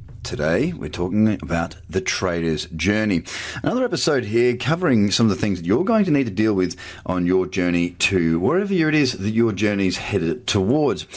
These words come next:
Now I've put it across my social media on Twitter and Facebook. If you don't follow me there, then go get on there 'cause I'm open to suggestions for different episodes here on the podcast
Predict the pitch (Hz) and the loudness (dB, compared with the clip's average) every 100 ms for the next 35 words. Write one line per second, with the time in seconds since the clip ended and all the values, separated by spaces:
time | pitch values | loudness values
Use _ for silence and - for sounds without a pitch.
0 | - - - - 127 151 208 - 208 127 | -10 -10 -8 -2 0 2 0 -2 -2 0
1 | - 131 113 - - 104 95 87 - 104 | -2 -2 0 -2 0 0 0 0 0 0
2 | 95 101 92 95 95 92 85 - 101 87 | 0 0 2 2 2 2 0 0 -2 -2
3 | 80 104 104 101 98 82 - 80 87 104 | -2 -2 -2 -2 -4 -4 -6 -6 -2 -2
4 | - 107 98 92 92 101 92 87 82 95 | -2 -4 -4 0 2 2 2 0 0 -2
5 | 101 95 101 - 98 104 95 92 101 123 | -2 -2 -4 -2 -2 2 0 0 2 2
6 | 156 156 135 - 110 98 101 - 95 - | 0 -2 -4 -2 0 2 0 0 0 0
7 | 78 92 - 85 82 92 - 85 78 90 | -2 -2 0 0 0 0 0 -2 -2 -2
8 | 82 80 73 73 71 73 69 78 131 - | 0 0 0 -4 -4 -4 -2 -2 -4 -6